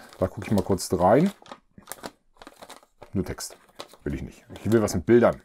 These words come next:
Hab schließlich was dafür bezahlt für das Ding. Will ich auch Bilder sehen. So. L-E-D-Innenbeleuchtung in, für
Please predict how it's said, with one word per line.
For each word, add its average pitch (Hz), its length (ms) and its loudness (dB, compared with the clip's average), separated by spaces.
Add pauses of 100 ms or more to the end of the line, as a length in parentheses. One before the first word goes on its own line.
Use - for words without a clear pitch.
(1200)
Hab - 120 -20
schließlich 95 180 -4
was 92 140 -2
dafür 90 240 -2
bezahlt 92 440 2
für - 80 -12
das 73 160 -10
Ding. - 140 -14 (880)
Will 82 100 -6
ich - 20 -4
auch 78 80 -10
Bilder 92 260 2
sehen. 65 220 -12 (280)
So. - 80 -10 (400)
L-E-D-Innenbeleuchtung 123 960 4 (360)
in, 95 260 2 (180)
für 110 320 2